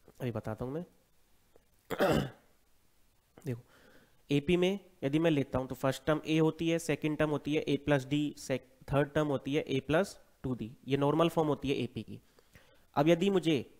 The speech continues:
किसी पहले वाली टर्म पे जाना है, सपोज मुझे इस वाली टर्म से यहाँ पर आना है, तो मैं क्या करूँगा?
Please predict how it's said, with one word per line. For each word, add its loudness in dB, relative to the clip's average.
किसी -2
पहले 4
वाली 6
टर्म 4
पे 2
जाना 0
है, -8
सपोज 2
मुझे 2
इस -2
वाली 4
टर्म 0
से 0
यहाँ 2
पर 4
आना 0
है, -4
तो -4
मैं 2
क्या 2
करूँगा? 0